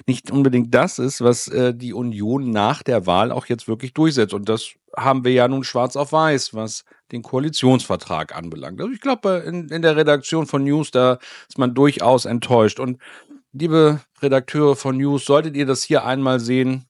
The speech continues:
gerne komme ich mal zu euch nach Berlin. Gerne stelle ich mich da morgens auch einmal live hin. Dann können wir ja auch mal über das Thema reden, wie ihr denn zu der C D U steht. Aber das nur als Angebot. Kommen wir einmal mal zurück zu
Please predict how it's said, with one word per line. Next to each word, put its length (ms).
gerne 260
komme 240
ich 100
mal 200
zu 120
euch 220
nach 140
Berlin. 540
Gerne 500
stelle 320
ich 80
mich 140
da 120
morgens 320
auch 160
einmal 320
live 300
hin. 140
Dann 100
können 220
wir 80
ja 100
auch 200
mal 140
über 180
das 280
Thema 320
reden, 500
wie 120
ihr 240
denn 280
zu 160
der 140
C 180
D 100
U 160
steht. 380
Aber 420
das 180
nur 120
als 100
Angebot. 480
Kommen 160
wir 80
einmal 180
mal 200
zurück 420
zu 380